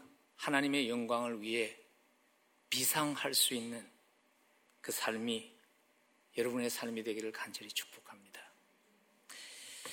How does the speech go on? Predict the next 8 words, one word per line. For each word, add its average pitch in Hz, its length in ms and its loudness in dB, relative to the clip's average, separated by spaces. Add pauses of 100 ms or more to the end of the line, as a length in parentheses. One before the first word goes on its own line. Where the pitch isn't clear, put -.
(840)
준비된 170 440 12
날개 151 300 12
사용하지 139 560 8
않고 120 260 4
접어두지 113 460 0
마십시오. - 500 0 (1800)
준비된 139 500 8
날개로서 113 800 6